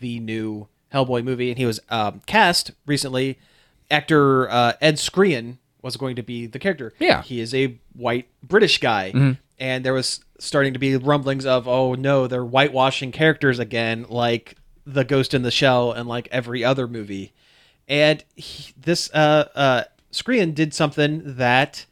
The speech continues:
Speaker 1: uh, was a little unexpected. He actually, once he realized, once he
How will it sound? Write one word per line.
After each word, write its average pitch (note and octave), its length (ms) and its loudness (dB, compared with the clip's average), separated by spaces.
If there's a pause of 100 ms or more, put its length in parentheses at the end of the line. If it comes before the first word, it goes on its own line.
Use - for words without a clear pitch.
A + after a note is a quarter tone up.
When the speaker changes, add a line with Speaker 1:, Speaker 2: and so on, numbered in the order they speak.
(540)
Speaker 1:
uh, C#3 240 2
was D#3+ 160 4
a F3 40 4
little G3 260 6
unexpected. G3 760 0 (460)
He D3 240 -4
actually, D3 960 0
once C#3+ 300 -2
he E3+ 100 -2
realized, D3 600 2
once C3+ 260 -4
he C#3+ 260 0